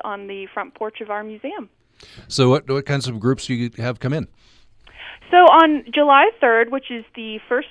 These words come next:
Speaker 1: concert, uh, we have the Roscoe Serbian Dancers. Um, they've been performing together for three decades at, at least. Um, they've been part of the Living Traditions Festival also in Salt Lake for a very long time. So they'll kind of open our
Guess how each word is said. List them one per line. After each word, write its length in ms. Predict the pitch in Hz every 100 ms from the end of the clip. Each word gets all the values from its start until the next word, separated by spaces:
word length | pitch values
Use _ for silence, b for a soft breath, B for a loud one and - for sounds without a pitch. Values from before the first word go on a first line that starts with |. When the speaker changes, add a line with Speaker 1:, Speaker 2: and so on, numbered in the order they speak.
| -
Speaker 1:
concert, 580 | 214 190 - 190 294 -
uh, 280 | 220 214 208
we 160 | 240 233
have 260 | 233 220 208
the 240 | 226 208
Roscoe 560 | 196 208 247 _ 254 220 -
Serbian 440 | 233 226 220 202 190
Dancers. 640 | 156 202 - 196 220 233
Um, 240 | 190 190 196
they've 160 | 247
been 140 | 233 233
performing 640 | 220 208 214 214 214 214
together 360 | 226 180 185 202
for 260 | - 196 180 B B B _ -
three 240 | 233 285
decades 500 | 233 220 226 208 190 -
at, 280 | 170 175 _ _ -
at 200 | 175 -
least. 540 | 190 277 277 180 -
Um, 240 | 185 180 190
they've 180 | 196
been 200 | 190 208
part 180 | 202 202
of 180 | 196 196 _
the 180 | 196 180
Living 240 | 208 220
Traditions 380 | 220 214 226 214 -
Festival 340 | 180 - 185
also 340 | 180 196 196
in 100 | 175 190
Salt 180 | 190 -
Lake 140 | 180 -
for 160 | 185 175
a 60 |
very 260 | 202 214 208
long 240 | 180 170
time. 360 | - 185 190 202
So 100 | -
they'll 280 | 202 262 254 B B B
kind 140 | - 226
of 80 | -
open 280 | 247 262
our 160 | 254 214